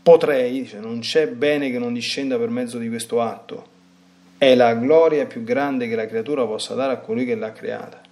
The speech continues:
Cieli e terra e lo stesso Dio sono il moto divino nella creatura.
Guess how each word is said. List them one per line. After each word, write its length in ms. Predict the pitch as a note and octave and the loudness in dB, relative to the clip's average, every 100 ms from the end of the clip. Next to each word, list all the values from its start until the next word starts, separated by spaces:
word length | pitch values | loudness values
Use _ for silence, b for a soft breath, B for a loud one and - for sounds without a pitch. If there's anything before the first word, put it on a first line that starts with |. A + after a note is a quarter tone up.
| _ _ _ _ _ _ _ _ _ _ _ _ _ _ _ _ _ _ F2+ _ F2+ F2+ F2+ F2+ F2+ F2+ F2+ F2+ F2+ _ _ _ _ _ - - | _ _ _ _ _ _ _ _ _ _ _ _ _ _ _ _ _ _ _ _ _ _ _ _ _ _ _ _ _ _ _ _ _ _ -20 -2
Cieli 540 | - F3 E3+ D#3 C#3 | 4 8 8 6 0
e 160 | C3+ - | -4 0
terra 400 | D#3+ E3 D3+ C3 | 4 4 2 -2
e 40 | |
lo 120 | B2+ | -4
stesso 400 | - D#3+ D#3 C#3+ | -6 -6 -6 -6
Dio 300 | A#2+ C#3+ D#3+ | -8 -4 -4
sono 200 | B2+ A#2+ | -4 -8
il 80 | A#2 | -6
moto 320 | B2 D#3 D3 | -4 -4 -6
divino 500 | A#2 A#2 B2+ F3 D3+ | -10 -10 -12 -10 -8
nella 260 | B2 B2 A#2 | -6 -6 -6
creatura. 580 | A#2 A2 C3 A#2+ - | -6 -8 -8 -12 -12